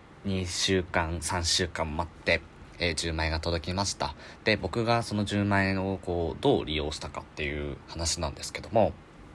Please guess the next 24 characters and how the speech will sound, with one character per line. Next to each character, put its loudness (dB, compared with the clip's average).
え、 -8
ま 4
ず 0
は、 6
え 0
ー -4
っ -6
と、 0
ま、 4
思 4
っ -6
て -2
も 2
み 2
な 4
か -4
っ -8
た、 -2
あ -4
の -6
ー、 -12
ま、 -2
お 0
小 6